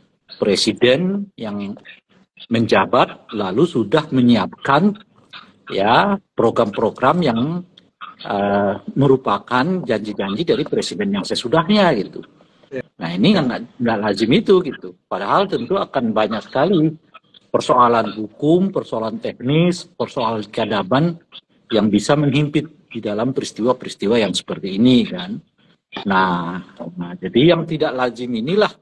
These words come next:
Speaker 1: oh, sorry, yang lazim kita lihat ini adalah yang ketidaklaziman ini justru gitu, tidak lazim, <laughs> sering dipergunakan, ya itu sudah mulai lazim kita lihat nih gitu, an-, apa,
Speaker 2: Hmm.
Speaker 1: pemer-,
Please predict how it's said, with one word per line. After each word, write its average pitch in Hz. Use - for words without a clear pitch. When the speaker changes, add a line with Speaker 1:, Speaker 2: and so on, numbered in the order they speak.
Speaker 1:
oh, 120
sorry, 139
yang 135
lazim 139
kita 139
lihat 131
ini 131
adalah 135
yang 127
ketidaklaziman 131
ini 202
justru 185
gitu, 135
tidak 107
lazim, 143
<laughs> -
sering 175
dipergunakan, 135
ya 107
itu 147
sudah 160
mulai 139
lazim 196
kita 196
lihat 196
nih 170
gitu, 190
an-, 202
apa, 170
Speaker 2:
Hmm. 151
Speaker 1:
pemer-, 127